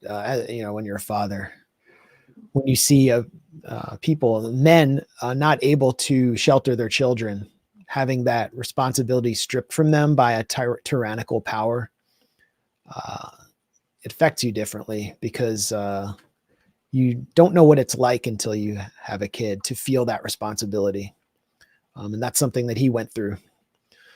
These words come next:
Something I know all parents in Gaza go through under bombing is, where should the children sleep?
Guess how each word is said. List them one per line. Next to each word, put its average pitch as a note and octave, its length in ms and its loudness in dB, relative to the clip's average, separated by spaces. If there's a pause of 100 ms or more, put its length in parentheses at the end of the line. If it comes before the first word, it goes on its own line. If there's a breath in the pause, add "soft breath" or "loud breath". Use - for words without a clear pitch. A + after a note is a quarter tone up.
(380 loud breath)
Something D3 300 6
I C3+ 80 2
know C3+ 160 4
all B2+ 240 2
parents C#3 400 -2
in B2 100 -2
Gaza A#2+ 320 -2
go A#2+ 180 0
through A#2+ 280 0
under A2+ 200 -4
bombing A#2+ 460 -2
is, A2 300 -6
where C3+ 360 0
should C3+ 200 2
the B2 80 0
children B2 440 0
sleep? D3 640 2